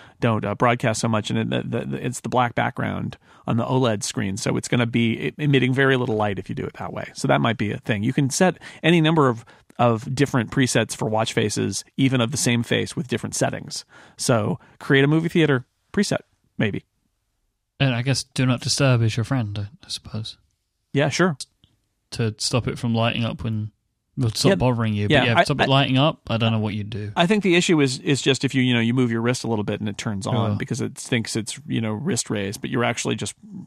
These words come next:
Speaker 1: hiding, you're covering your eyes 'cause it's a horror movie and you're afraid of what's gonna happen next. That, that would be annoying.
Speaker 2: I think it's very bright, though.
Speaker 1: It's not. I, I, um, having been to a couple movies since I got it, it's not. I'm,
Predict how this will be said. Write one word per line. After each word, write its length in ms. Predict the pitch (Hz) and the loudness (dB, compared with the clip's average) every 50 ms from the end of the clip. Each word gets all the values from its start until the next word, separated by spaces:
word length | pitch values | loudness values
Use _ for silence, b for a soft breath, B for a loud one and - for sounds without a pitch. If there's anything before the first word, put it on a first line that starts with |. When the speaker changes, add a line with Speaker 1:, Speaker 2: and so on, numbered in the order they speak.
| - | -10
Speaker 1:
hiding, 360 | - - - 143 131 127 131 - - - - - | -8 -2 2 2 2 2 0 -4 -8 -16 -14 -6
you're 120 | - 175 | -4 -4
covering 320 | 139 - - 151 135 139 131 | 0 2 2 2 2 2 0
your 240 | 120 117 120 131 - | 0 0 -2 -2 0
eyes 320 | 127 120 120 123 120 - | 0 2 2 2 2 0
'cause 180 | - - 104 - | -2 -6 -8 -8
it's 120 | 110 - | -6 -6
a 60 | 107 | -6
horror 180 | 104 123 120 117 | -4 -2 -2 -2
movie 240 | 113 110 110 113 113 | -2 -4 -6 -6 -8
and 80 | 110 | -8
you're 120 | 110 110 110 | -6 -8 -8
afraid 300 | - - 120 110 - - | -8 -6 -6 -6 -6 -6
of 60 | 113 | -6
what's 180 | 117 113 - | -8 -8 -6
gonna 140 | - - - | -6 -6 -6
happen 260 | 107 104 107 - - | -6 -8 -10 -10 -8
next. 380 | 123 120 123 147 - - - - | -8 -8 -8 -10 -14 -18 -16 -14
That, 100 | - - - _ - | -14 -14 -14 _ -4
that 100 | 123 117 | -4 -4
would 100 | 117 120 | -4 -4
be 100 | - 107 | -6 -6
annoying. 180 | 107 110 110 | -6 -6 -4
Speaker 2:
I 40 | 107 | -4
think 140 | 101 - 151 | -4 -6 -6
it's 160 | - 165 151 | -6 -4 -2
very 240 | 160 170 175 175 151 | 0 2 2 2 2
bright, 480 | 127 117 - - 123 139 156 143 127 - | 2 0 0 0 0 0 0 0 -2 -6
though. 360 | - - 76 71 62 62 101 117 | -10 -12 -12 -12 -12 -10 -6 -4
Speaker 1:
It's 160 | - 147 - 170 | -4 -2 2 4
not. 400 | 175 165 156 165 165 139 - - | 4 6 6 4 2 2 0 0
I, 560 | - 143 151 156 - 147 143 151 156 151 147 165 - 208 - | 2 2 2 4 4 4 4 6 4 4 2 0 -4 -10 -4
I, 160 | - 147 143 135 | 0 2 2 4
um, 180 | 127 127 127 | 2 2 0
having 320 | 117 139 147 143 147 143 160 | 2 2 4 4 4 4 2
been 100 | 151 143 | 2 4
to 100 | 147 143 | 4 2
a 40 | 131 | 4
couple 220 | - 151 143 147 143 | 4 2 2 4 4
movies 300 | 143 147 156 180 143 - | 4 4 4 2 2 2
since 160 | 151 135 - | 2 2 2
I 80 | 139 127 | 2 2
got 260 | - 139 131 143 143 | 2 2 2 2 2
it, 140 | 127 113 - | 2 0 0
it's 200 | 151 127 - - | -2 -4 -2 0
not. 320 | 135 127 127 123 - - - _ | 2 2 2 0 -2 -8 -4 _
I'm, 340 | 139 143 156 160 160 160 | 2 4 4 4 2 0